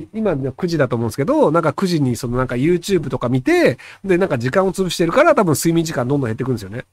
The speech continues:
なので、そのなんかあのビールを飲んでるおっさんのYouTubeとか見るぐらいだったら、さっさとスマホ消して、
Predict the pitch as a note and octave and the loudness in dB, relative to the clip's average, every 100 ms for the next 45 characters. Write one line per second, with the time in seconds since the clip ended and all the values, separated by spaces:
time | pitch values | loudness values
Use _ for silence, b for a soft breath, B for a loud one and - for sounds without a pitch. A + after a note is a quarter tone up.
0 | _ _ _ A#3 D4+ G#3+ C#3 B2+ D3 D#3 | _ _ _ -2 2 4 4 4 4 4
1 | D3+ B2 A#2+ B2+ G#3+ C4 F3 C3 B2+ C3 | 4 2 2 0 0 2 0 0 -4 -4
2 | A#2+ A2 F3+ F3+ F3+ F3+ G#3 F3 C#3+ B2 | -8 -8 -6 -4 -2 -2 -2 -2 -2 2
3 | B2 C#3+ F#3+ F#3+ C3+ - - D4 F3 - | 2 4 6 6 4 2 2 4 2 0
4 | G3 E3 C3 - B2+ B2+ B2+ C3+ - D4 | -2 -4 -6 -8 -4 -4 -4 -6 -4 0
5 | C4 | 2